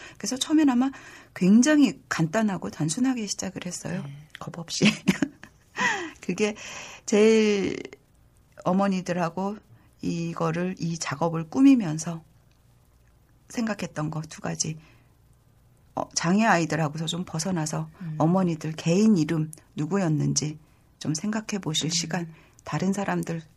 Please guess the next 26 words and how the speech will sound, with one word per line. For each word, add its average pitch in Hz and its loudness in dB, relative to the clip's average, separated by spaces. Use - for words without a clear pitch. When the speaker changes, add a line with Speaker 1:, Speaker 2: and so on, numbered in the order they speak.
Speaker 1:
정신 175 0
팔려서 165 -6
좀 160 -2
잊어버릴 156 -4
수 - -2
있게 143 -6
장애 156 -2
아이들에 143 -4
대한 143 -6
거, 190 -6
그리고 - -10
또 208 -8
하나 233 0
수입. 196 -8
Speaker 2:
음. 143 -14
Speaker 1:
예. 156 -6
그래서 160 -16
어머니들이 160 -4
돈 185 -2
받아서 196 -4
쓰는 190 -4
게 180 -6
아니라 160 -4
스스로 285 -2
벌어서 165 -6
뭔가 156 -6